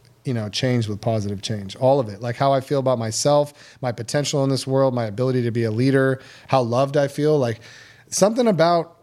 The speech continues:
the, something about the relationship we built that I don't hear "I love you" from other people the same way I get it from you guys. I di-, I don't, it doesn't sit well with me. It doesn't, it feels uncomfortable.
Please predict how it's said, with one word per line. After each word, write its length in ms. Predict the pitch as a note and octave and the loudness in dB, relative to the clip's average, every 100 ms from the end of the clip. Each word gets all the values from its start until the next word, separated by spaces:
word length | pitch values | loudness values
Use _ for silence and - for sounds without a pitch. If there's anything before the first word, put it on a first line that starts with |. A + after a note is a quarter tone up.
| _ | _
the, 260 | C#3 C3+ A2+ | -12 -10 -6
something 320 | - F#3 B3+ | -2 -2 0
about 280 | F#3+ C#3+ D3+ | 2 2 2
the 80 | C#3 | -2
relationship 640 | B2 A#2+ C3 C#3+ B2 C3 G#2+ | -2 -2 -2 -2 -2 -4 -2
we 180 | B2+ | -2
built 600 | C3 A#2+ B2 A#2 C3+ C#3+ | -2 -4 0 4 4 2
that 120 | B2 A#2+ | -2 2
I 100 | E3+ | 2
don't 180 | G3 - | 2 -2
hear 320 | D3 D#3 C#3+ | -2 2 2
"I 100 | A#2+ | 2
love 240 | A#2 B2 | 0 -2
you" 140 | A#2+ A#2 | -2 -2
from 280 | B2+ A2+ A2+ | -4 -4 -2
other 220 | A#2 A2+ | -2 -2
people 320 | G#2+ B2 A#2+ A2 | -2 -2 0 0
the 100 | A2 | 0
same 280 | B2+ A2+ | 2 2
way 120 | A2 A2 | 4 2
I 100 | G#2+ | 2
get 140 | A2 | 0
it 80 | G#2 | -2
from 160 | G#2+ G2+ | -4 -2
you 100 | G#2 | -2
guys. 320 | G2+ F2+ - - - - | -4 -10 -14 -18 -20 2
I 80 | C3+ | 4
di-, 100 | E3 | 6
I 120 | C#3 | 2
don't, 260 | C#3 C#3+ C3 | 2 0 -2
it 100 | C3 | -4
doesn't 240 | C3 A#2 | -4 -4
sit 360 | A2 - E3 E3 | -2 0 0 2
well 200 | D#3 D3+ | 2 2
with 160 | D3+ D3+ | 0 -2
me. 180 | D3+ C#3+ | -2 -2
It 80 | |
doesn't, 320 | A2+ A#2+ A#2 G#2+ - _ | -2 -4 -4 -8 -20 _
it 40 | |
feels 260 | - C#3+ B2 | 0 2 2
uncomfortable. 840 | A2 - D3+ C#3+ C#3 D3 C#3+ - | -4 0 0 0 0 2 2 -2